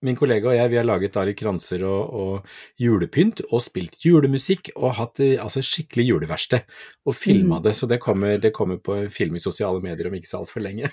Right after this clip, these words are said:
Speaker 1: <laughs> Så
Speaker 2: Ja.
Speaker 1: veldig moro, og veldig annerledes når det er grønt og sol ute, og lage juleting.
Speaker 2: Mm.
Speaker 1: Så, men det er jo, det nærmer seg jo fort, og det er jo noe med at det, ja, for å lage videoen ferdig og klippe det ferdig og sånne ting, så,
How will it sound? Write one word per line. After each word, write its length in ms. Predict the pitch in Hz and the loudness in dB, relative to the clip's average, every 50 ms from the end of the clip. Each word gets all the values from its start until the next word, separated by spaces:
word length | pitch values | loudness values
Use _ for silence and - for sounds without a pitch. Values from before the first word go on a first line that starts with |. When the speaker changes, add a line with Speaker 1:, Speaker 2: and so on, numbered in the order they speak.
| - - | -6 -8
Speaker 1:
<laughs> 320 | 170 - - - 160 - | -8 -8 -6 -10 -10 -10
Så 220 | - - - 262 | -8 0 2 4
Speaker 2:
Ja. 160 | 233 214 214 214 226 - - - - - _ 143 | 4 4 2 0 -4 -10 -18 -20 -20 -20 _ -2
Speaker 1:
veldig 320 | 135 156 151 123 110 117 | 2 2 2 4 2 0
moro, 340 | 127 120 104 101 123 139 - | 2 2 2 2 0 -2 -2
og 460 | - 117 117 117 117 117 120 120 127 - _ - - | -4 -2 -2 0 0 -2 -2 -4 -6 -12 _ -16 -12
veldig 480 | 156 143 131 135 143 165 135 113 143 | -10 -8 -6 -2 0 0 2 2 0
annerledes 640 | - 160 127 107 85 80 80 80 82 101 131 135 - | 0 -2 -2 -2 -2 -2 -4 -4 -2 -2 -2 -2 0
når 140 | 131 120 104 | -2 -2 0
det 120 | 110 127 101 | 0 0 -2
er 180 | 87 92 101 107 101 95 90 | 0 -2 -2 -2 -2 -6 -4
grønt 460 | 95 101 90 92 95 104 104 - - | -2 0 0 0 0 -2 -2 -2 -4
og 60 | 123 | -4
sol 340 | - - - 110 110 110 113 | -2 -2 -2 0 2 2 2
ute, 540 | 110 104 90 80 - _ - 110 120 123 - - - | 2 2 0 -2 -4 _ 2 4 4 4 2 0 0
og 300 | 104 101 107 110 107 - _ _ - _ _ _ _ | 2 4 4 2 2 0 _ _ -20 _ _ _ _
lage 240 | 127 120 107 95 104 | 2 2 2 2 4
juleting. 460 | 123 131 110 101 95 - 156 147 98 - _ _ _ _ _ _ _ _ _ _ _ _ | 4 4 4 4 4 4 2 2 2 0 _ _ _ _ _ _ _ _ _ _ _ _
Speaker 2:
Mm. 220 | 220 214 180 139 135 160 | 6 6 8 6 4 2
Speaker 1:
Så, 100 | 139 117 113 113 113 113 113 117 113 110 110 110 110 113 113 120 123 | 2 2 2 4 4 4 4 4 2 2 0 0 -2 -2 -2 -2 -2
men 120 | 120 107 | 0 0
det 80 | 104 98 | 2 2
er 160 | 80 78 90 | 2 2 2
jo, 160 | 104 110 107 101 98 - - | 4 4 4 2 -2 -6 -2
det 80 | 127 117 | 0 2
nærmer 320 | 117 113 92 82 82 82 | 4 4 2 2 0 0
seg 180 | - - 92 95 | -2 -2 2 2
jo 80 | 104 | 2
fort, 240 | - - 147 143 - - 131 | 2 2 -2 -2 -2 -6 -4
og 80 | 110 | -2
det 80 | 113 107 | -2 -2
er 120 | 92 87 | -2 -2
jo 80 | 101 117 | -2 -2
noe 140 | 120 107 87 | -2 -2 -2
med 140 | 85 82 | -2 -4
at 40 | - - | -4 -4
det, 180 | 92 95 101 - _ - | -6 -6 -6 -10 _ -14
ja, 100 | 67 - - | -14 -14 -16
for 140 | _ - 110 | _ 0 4
å 100 | 107 107 | 4 4
lage 320 | 101 95 90 82 85 95 95 | 4 4 2 2 0 0 0
videoen 320 | 95 90 82 92 95 95 | 0 0 0 -2 -4 -2
ferdig 280 | - 107 95 90 92 101 | -2 -2 -2 0 -2 -2
og 60 | 95 | -2
klippe 240 | - 117 - - 82 | -2 -2 -4 -4 -6
det 80 | 82 82 | -8 -6
ferdig 260 | - 90 87 82 85 | -6 -8 -6 -4 -6
og 60 | 90 | -4
sånne 200 | - 110 95 80 | -2 -2 -2 0
ting, 140 | - 120 123 | 0 -2 -2
så, 260 | - - - 107 98 | 0 0 0 0 0